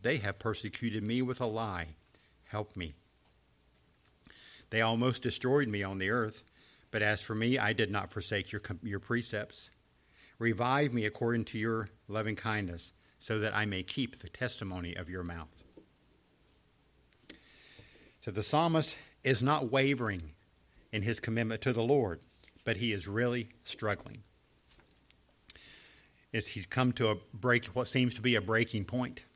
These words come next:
in his life. And it's in this most difficult time that he goes directly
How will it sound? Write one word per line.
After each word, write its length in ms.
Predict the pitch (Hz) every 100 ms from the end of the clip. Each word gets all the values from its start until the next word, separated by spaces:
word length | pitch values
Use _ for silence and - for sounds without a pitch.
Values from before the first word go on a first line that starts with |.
| -
in 100 | 104
his 140 | 98 90
life. 300 | 104 92 82 - - - - - -
And 100 | 104
it's 140 | -
in 200 | 135 160
this 240 | 151 147 131
most 320 | 123 - 101
difficult 520 | 160 170 143 175 175
time 440 | - 170 117 107
that 120 | 113 95
he 140 | 120
goes 300 | 117 117 92 - -
directly 640 | 113 123 156 - 107 98